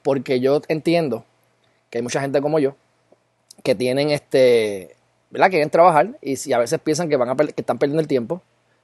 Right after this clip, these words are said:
si no se, si no trabajan, eh, o, o tienen muchas cosas que hacer y le dan prioridad al trabajo. Después al final del día se enferman, les da un ataque cardíaco y si tienen suerte de que no se murieron,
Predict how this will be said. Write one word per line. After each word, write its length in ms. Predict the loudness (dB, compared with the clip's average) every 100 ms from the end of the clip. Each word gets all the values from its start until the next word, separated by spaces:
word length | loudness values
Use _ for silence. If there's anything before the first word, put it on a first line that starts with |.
| _
si 140 | -6
no 100 | -6
se, 60 | -6
si 120 | -6
no 80 | 2
trabajan, 420 | 4 4 2 -6 -14 _ _ _ _ _
eh, 340 | 0 2 2 0
o, 260 | 0 0 0
o 160 | -2 -2
tienen 240 | -4 -6 -6
muchas 180 | -10
cosas 220 | -8 -8 -4
que 80 |
hacer 240 | -2 -2 -4 _
y 40 | -6
le 80 | -4
dan 160 | -2
prioridad 260 | 0 2 2
al 100 | 4
trabajo. 420 | 6 6 6 -2 _ _ _ _ _ _
Después 280 | -8 -2 -2
al 60 | 0
final 220 | 2 2
del 160 | 2
día 400 | 4 6 6 4 _ _
se 140 | -16 -14
enferman, 540 | 0 2 2 -2 -8 -16 _ _ _ _
les 80 | -4
da 80 | -2
un 60 |
ataque 240 | 0 2 4
cardíaco 500 | 6 6 6 2 -6 _ _ _ _ _ _
y 220 | -4 -2
si 160 | -2 -4
tienen 340 | -4 -2 -2
suerte 320 | 2 0 4 4
de 100 | 4
que 80 |
no 80 | 0
se 120 | -2
murieron, 480 | 0 4 4 4 -2